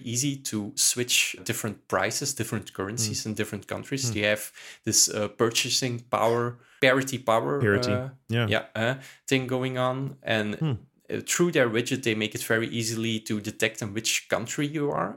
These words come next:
Speaker 1: And based on
Speaker 2: Hmm.
Speaker 1: that, they will show the, the correct currency for your product. So you
Speaker 2: That's
Speaker 1: can,
Speaker 2: very
Speaker 1: for
Speaker 2: cool.
Speaker 1: example, set a lower price for, uh, a certain, uh, a product in a different,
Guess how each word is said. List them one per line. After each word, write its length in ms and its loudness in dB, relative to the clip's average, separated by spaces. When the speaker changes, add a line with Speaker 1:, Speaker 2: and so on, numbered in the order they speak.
Speaker 1:
And 240 -2
based 340 2
on 80 0
Speaker 2:
Hmm. 60 -2
Speaker 1:
that, 180 4
they 140 0
will 100 0
show 140 2
the, 320 0
the 40 -6
correct 440 0
currency 520 -4
for 360 -4
your 120 -4
product. 340 -8
So 120 0
you 120 2
Speaker 2:
That's 100 0
Speaker 1:
can, 80 4
Speaker 2:
very 120 0
Speaker 1:
for 80 2
Speaker 2:
cool. 60 2
Speaker 1:
example, 380 0
set 220 2
a 40 0
lower 220 2
price 540 -2
for, 500 -4
uh, 440 -2
a 40 -8
certain, 380 -8
uh, 340 -4
a 100 -12
product 460 0
in 140 0
a 20 0
different, 440 -6